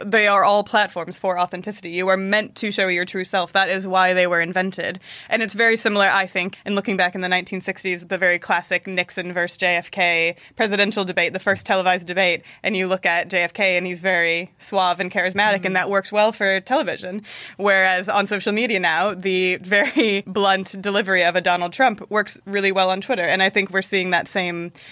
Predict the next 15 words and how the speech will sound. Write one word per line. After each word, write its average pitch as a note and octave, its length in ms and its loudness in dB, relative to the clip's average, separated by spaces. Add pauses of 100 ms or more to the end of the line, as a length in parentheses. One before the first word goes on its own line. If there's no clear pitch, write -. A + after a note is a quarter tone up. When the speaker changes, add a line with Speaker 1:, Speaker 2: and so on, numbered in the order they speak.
(120)
Speaker 1:
development F#3+ 440 0
over F#3 180 0
time, F#3+ 320 2
where E3+ 320 2 (220)
from G3 140 0
the F#3 80 2
nineteen F#3 320 -2
sixties F#3+ 400 -4
to F#3 80 -8
the F3 60 -8
nineteen F3 300 -2
nineties, F3+ 460 -2
charisma G3 560 2
and F3 220 0
polished G#3+ 680 0